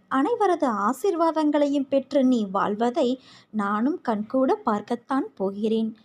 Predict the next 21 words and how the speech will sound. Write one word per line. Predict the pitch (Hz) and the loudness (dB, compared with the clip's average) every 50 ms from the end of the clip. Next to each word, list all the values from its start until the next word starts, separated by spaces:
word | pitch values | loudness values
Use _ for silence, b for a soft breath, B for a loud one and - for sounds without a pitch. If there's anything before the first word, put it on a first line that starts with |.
| b b b b b b | b b b b b b
வெற்றியை | 190 196 208 - - - 262 285 269 269 262 | -4 -2 -2 -2 -2 -2 0 2 2 2 2
பற்றி | 262 - 277 262 - 320 370 381 - | 2 0 -2 0 0 0 -2 0 0
கவலைப்படாதே. | - 226 214 226 285 392 381 - - 202 196 208 214 214 208 208 208 202 208 b b b b b - | 0 0 0 2 0 0 -2 -2 -4 -2 0 0 0 0 -2 -4 -6 -8 -10 b b b b b -2
நான் | 247 247 240 233 220 190 | 0 2 2 2 0 0
உன்னோடு | 185 185 190 202 214 214 214 247 320 285 | -2 -2 -2 0 0 2 2 2 2 2
இருப்பதே | 254 269 269 262 269 285 277 262 311 403 427 | 2 0 0 0 0 0 0 2 2 2 2
உனக்கு | 370 349 339 330 339 - 302 220 | 2 2 0 -2 -2 -2 -2 -2
வெற்றிதான் | 185 202 190 - - 233 240 233 247 254 320 415 370 | 0 -2 -4 -4 -4 -2 -2 0 2 2 0 0 -2
என் | 339 339 339 320 - | -4 -4 -4 -4 -2
குழந்தையே. | 330 320 330 320 311 330 320 311 302 320 311 392 - - _ _ _ - | -2 -2 -2 0 0 0 0 0 0 -2 -2 -4 -6 -12 _ _ _ -2
இன்று | 294 330 349 370 339 359 349 320 311 | 0 2 2 2 4 4 4 4 6
உன் | 320 294 254 240 214 | 6 6 6 4 4
வாழ்க்கையில் | 226 220 233 320 427 415 453 427 392 381 359 339 330 | 4 4 4 4 2 2 2 2 4 4 2 2 2
ஏற்பட்டுள்ள | 339 339 339 339 339 311 - - 320 302 302 285 240 202 190 | 2 2 2 0 -2 -2 0 0 2 4 4 4 4 2 2
எல்லா | 214 202 214 254 320 320 277 - | 0 0 0 2 2 2 2 2
பிரச்சனைகளுக்கும் | - 220 208 208 - 294 269 269 254 247 247 247 247 247 - 339 302 262 269 262 B B B B B | 0 -2 -4 -2 0 2 2 4 4 2 2 0 0 -2 0 0 2 2 2 0 B B B B B
நீதான் | 220 220 220 220 220 220 240 247 302 - - | 0 2 2 2 2 2 2 2 0 0 -2
காரணம். | - 214 202 208 220 220 220 226 226 226 - _ _ _ _ _ _ - | -4 -2 -2 0 0 0 0 -2 -2 -6 -10 _ _ _ _ _ _ -14
யோசிக்காமல் | 214 190 214 202 202 220 - - 254 - - 269 277 381 494 453 392 | -6 -2 0 0 0 0 -2 -4 -4 -2 0 2 2 2 2 0 -2
செய்யும் | 403 - 359 339 320 311 320 269 233 | -2 -2 0 0 2 2 2 0 0
செயலால் | 220 - 220 208 208 220 226 240 220 202 202 | 0 0 -2 0 0 0 2 2 2 2 0